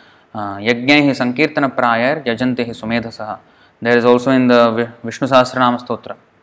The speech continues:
"सुवर्ण वर्ण हेमांगो वरंगश्चंदनांगदी, uh, संन्यासकृच्छमः शांतो निष्ठा शांते परायणः."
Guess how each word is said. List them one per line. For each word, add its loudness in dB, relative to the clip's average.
"सुवर्ण 4
वर्ण 4
हेमांगो 0
वरंगश्चंदनांगदी, -2
uh, -14
संन्यासकृच्छमः 0
शांतो -4
निष्ठा 0
शांते -4
परायणः." 0